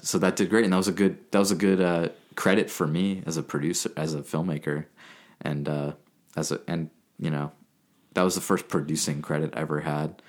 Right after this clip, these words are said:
The budget for that was about twenty thousand. So I was,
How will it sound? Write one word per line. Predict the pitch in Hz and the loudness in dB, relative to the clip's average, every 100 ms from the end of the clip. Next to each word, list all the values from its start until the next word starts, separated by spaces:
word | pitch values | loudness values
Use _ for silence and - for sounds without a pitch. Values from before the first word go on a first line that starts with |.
| - - - | -20 -14 -2
The | 87 | 0
budget | 78 82 101 87 | 2 0 0 0
for | - | 0
that | 82 73 | 0 0
was | 78 | -2
about | 73 - | -2 -4
twenty | - 80 76 | -6 -4 -4
thousand. | 78 69 76 90 92 101 _ _ _ _ _ _ _ | -2 -4 -2 -2 -4 -8 _ _ _ _ _ _ _
So | - 80 | -2 0
I | 71 | 2
was, | 78 78 - | 0 -2 -4